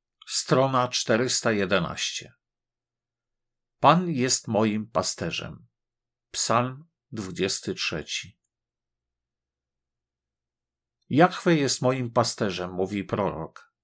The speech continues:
A nasz Pan dalej wyjaśnia, że syn wielkiego pasterza otrzymał całkowitą władzę nad owcami. Jednak nie wszyscy ludzie są tymi owcami.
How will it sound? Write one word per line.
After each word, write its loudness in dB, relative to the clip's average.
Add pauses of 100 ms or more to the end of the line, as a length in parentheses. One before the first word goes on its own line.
(920)
A 0
nasz 2
Pan 2
dalej 4
wyjaśnia, -2 (180)
że 0
syn 0
wielkiego -4
pasterza -2
otrzymał 2
całkowitą -2
władzę 0
nad -2
owcami. -8 (1300)
Jednak 0
nie 0
wszyscy 0
ludzie 0
są -2
tymi -6
owcami. -8